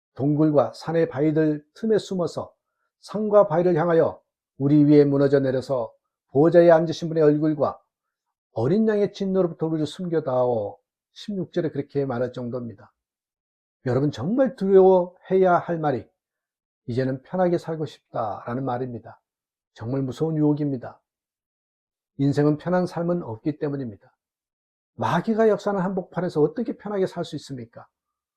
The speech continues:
주님께서 왜 "좁은 문으로 들어가라" 그렇게 말씀하셨겠습니까? 편안하고 재미있고 넉넉하고 대접받는 길, 누구나 다 가고 싶어하는 그 넓은 길이 끝이 멸망이기 때문입니다.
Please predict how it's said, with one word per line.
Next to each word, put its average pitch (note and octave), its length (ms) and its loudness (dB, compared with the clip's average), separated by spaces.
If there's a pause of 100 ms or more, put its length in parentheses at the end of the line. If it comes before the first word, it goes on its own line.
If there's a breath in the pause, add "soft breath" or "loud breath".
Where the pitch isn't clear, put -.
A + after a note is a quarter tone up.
(560)
주님께서 F3+ 380 2
왜 E3+ 360 6 (380 soft breath)
"좁은 D#3 380 -2
문으로 G#3 420 4
들어가라" D3+ 580 0 (400)
그렇게 D3 280 -4
말씀하셨겠습니까? C#3+ 1080 -6 (800)
편안하고 E3+ 420 2
재미있고 D#3+ 400 -4
넉넉하고 D3 760 0 (140)
대접받는 D#3 640 -2
길, C#3+ 240 -4 (640)
누구나 F3 300 4
다 D3+ 180 -2
가고 D#3+ 220 0
싶어하는 E3+ 480 -2
그 - 100 -6
넓은 D#3+ 380 2
길이 D#3+ 280 -2 (200)
끝이 - 500 -6 (360)
멸망이기 B2+ 640 -6
때문입니다. D3 560 -6